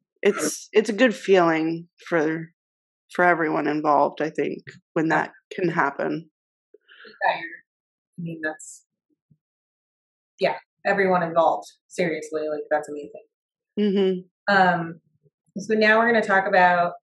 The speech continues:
Speaker 2: the other two little kids, Sammy Joe and Carmen. While in custody, Joseph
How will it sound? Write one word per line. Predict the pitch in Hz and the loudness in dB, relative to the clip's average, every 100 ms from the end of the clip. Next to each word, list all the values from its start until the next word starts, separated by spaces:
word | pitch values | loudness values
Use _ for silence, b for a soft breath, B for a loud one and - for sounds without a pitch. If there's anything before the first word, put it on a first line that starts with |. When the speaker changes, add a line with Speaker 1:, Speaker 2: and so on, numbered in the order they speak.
| 175 | -4
Speaker 2:
the | 175 | 0
other | 170 170 170 170 170 | 2 2 0 -2 -4
two | 175 170 170 165 | -4 -4 -4 -4
little | 170 - - | -6 -8 -6
kids, | 175 156 156 220 - - - - | -2 -2 -2 -4 -8 -16 -20 -14
Sammy | 180 180 185 | -6 -4 -2
Joe | 175 170 165 170 | 2 2 2 -2
and | 160 160 - | -8 -8 -4
Carmen. | 156 180 262 311 _ _ _ _ _ _ _ _ _ _ _ _ _ _ _ _ | -2 -2 -4 -6 _ _ _ _ _ _ _ _ _ _ _ _ _ _ _ _
While | 202 196 202 208 240 | -4 2 4 6 4
in | 233 226 | 2 -2
custody, | 196 - 190 - 185 175 175 | 0 0 -2 -2 -4 -4 0
Joseph | 180 175 185 | 0 0 -8